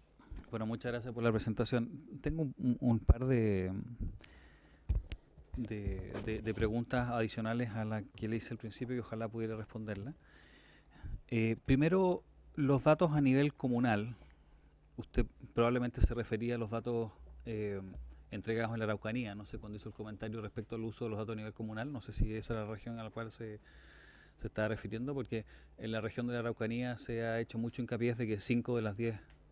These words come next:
comunas más pobres están en la región. Entonces, eh, los datos comunales en general, cuando se toman, eh, se toman tratando de que no, o sea, sin miramiento a la representatividad de la comuna,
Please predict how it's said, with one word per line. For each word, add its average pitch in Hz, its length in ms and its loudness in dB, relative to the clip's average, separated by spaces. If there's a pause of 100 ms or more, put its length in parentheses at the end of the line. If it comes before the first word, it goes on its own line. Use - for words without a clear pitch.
(200)
comunas 113 320 0
más 110 140 -2
pobres 117 500 0 (260)
están 117 280 -2
en 117 80 0
la 110 80 0
región. 110 300 -2
Entonces, 120 260 -2 (960)
eh, 123 280 2
los 131 180 6
datos 156 220 4
comunales 139 560 2
en 131 100 2
general, 117 540 0 (340)
cuando 113 360 2
se - 180 0
toman, 160 600 0 (420)
eh, 107 420 0 (1600)
se - 300 4
toman 156 500 4 (180)
tratando 147 500 6
de 147 120 6
que 131 280 4
no, 120 360 4
o - 40 -10
sea, 101 240 -2 (520)
sin 180 520 6
miramiento 143 640 6
a 156 60 8
la 139 80 8
representatividad 120 640 4
de - 20 6
la 131 100 4
comuna, 131 460 2